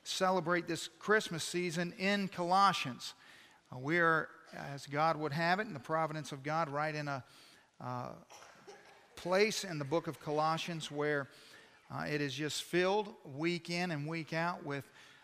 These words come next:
uh, the great gifts of the gospel. And so we're just going to continue to focus on Colossians through this Christmas season and allow it to minister to our hearts, um,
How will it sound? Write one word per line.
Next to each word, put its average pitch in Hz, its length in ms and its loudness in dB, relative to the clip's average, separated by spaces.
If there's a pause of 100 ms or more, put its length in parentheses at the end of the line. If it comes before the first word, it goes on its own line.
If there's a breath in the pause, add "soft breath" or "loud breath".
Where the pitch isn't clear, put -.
(120)
uh, 135 280 -6 (100)
the 143 80 -8
great 156 400 0
gifts 165 320 0
of 143 80 -8
the 139 80 -6
gospel. 165 600 -2
And 131 100 -6
so 143 160 -6
we're 151 240 -4
just 143 260 -8
going 151 260 -6
to 147 280 -6 (340 loud breath)
continue 165 480 -2
to 139 80 -4
focus 156 400 -4
on 147 220 -6
Colossians 156 680 0
through 151 160 -4
this 143 180 -4
Christmas 151 440 -8
season 165 400 -6
and 160 80 -6
allow 143 380 -2
it 151 80 -12
to 135 60 -12
minister 143 460 -8
to 139 60 -4
our 139 160 -2
hearts, 160 500 -2 (680 loud breath)
um, 117 340 -10